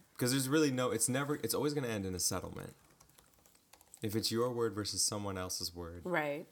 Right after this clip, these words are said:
Speaker 1: Multiple witnesses saw you at the same bar.
Speaker 2: Right.
Speaker 1: Everything looked fine. You were both talking. Then you left the bar and no one saw you again, but you went b-, into a room with just the two of you.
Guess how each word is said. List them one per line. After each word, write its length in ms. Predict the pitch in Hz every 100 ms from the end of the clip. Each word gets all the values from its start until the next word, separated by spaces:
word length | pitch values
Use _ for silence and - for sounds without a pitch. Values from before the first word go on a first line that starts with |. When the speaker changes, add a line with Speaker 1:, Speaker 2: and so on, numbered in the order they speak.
| - -
Speaker 1:
Multiple 460 | 107 123 139 143 117
witnesses 380 | 98 95 98 -
saw 140 | 98
you 140 | 92
at 80 | 87
the 40 | -
same 360 | - 104 107 95
bar. 420 | 85 - - 120 -
Speaker 2:
Right. 340 | 165 147 143 - _ _ _ -
Speaker 1:
Everything 480 | 113 107 113 117 107
looked 160 | 101 98
fine. 360 | - 98 95
You 100 | 95
were 80 | 95
both 260 | 90 101 98
talking. 580 | - 90 87 - - 120 - _ _ - - - 98
Then 520 | 113 120 104 98 107 143 104
you 160 | 101
left 340 | 113 113 113 -
the 60 |
bar 500 | 90 90 85 87 104 - _ 98
and 300 | 95 90 87 - 104
no 180 | 104
one 160 | 127 127
saw 220 | - 139
you 200 | 127 101
again, 280 | 98 101 92
but 100 | 92
you 120 | 92 95
went 260 | 104 104
b-, 80 | 101 -
into 320 | 113 101 - 98
a 80 | 95
room 460 | 95 87 85 92 - _ _ _ _ _ _
with 120 | 98 87
just 240 | 107 -
the 60 | -
two 220 | 117 98
of 140 | 87
you. 340 | 98 - 113